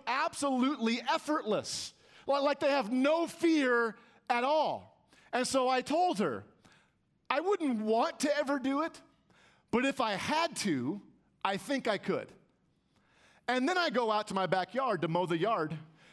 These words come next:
and I don't find a twelve-foot snake, I find a twelve-inch snake, and the screams are heard from miles away. Like, literally, that happened. <laughs> I, I, I don't know how you react when you see a snake in the wild,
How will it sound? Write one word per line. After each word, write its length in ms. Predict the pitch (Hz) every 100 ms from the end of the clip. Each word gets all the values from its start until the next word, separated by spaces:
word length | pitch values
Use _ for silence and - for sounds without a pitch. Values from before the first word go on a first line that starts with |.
| -
and 80 | 202
I 120 | 220
don't 200 | 254 285
find 300 | - 262 254
a 40 | 220
twelve-foot 520 | - 262 233 294 320
snake, 320 | - 220 196
I 120 | 247
find 180 | 233 240
a 60 | 202
twelve-inch 720 | - 262 240 226 254 277 302
snake, 400 | - 240 196 190
and 160 | 233 214
the 80 | 214
screams 400 | - 233 240 226
are 100 | 208
heard 220 | 202 185
from 140 | 202
miles 340 | 170 156 156 151
away. 340 | 180 208 160 - - - - - - - - - - -
Like, 100 | 160
literally, 280 | 202 202 165
that 120 | 160
happened. 400 | 180 147 - 147 - - - - - -
<laughs> 0 |
I, 140 | 143 - -
I, 340 | 196 196 196 214
I 40 |
don't 100 | 220
know 120 | 233 202
how 80 |
you 280 | 196 170 226
react 440 | 226 220 214 226 -
when 100 | 214
you 80 |
see 220 | 214 233 226
a 80 |
snake 380 | 208 - 220 226
in 120 | 233
the 80 | 220
wild, 480 | 214 220 226 247 233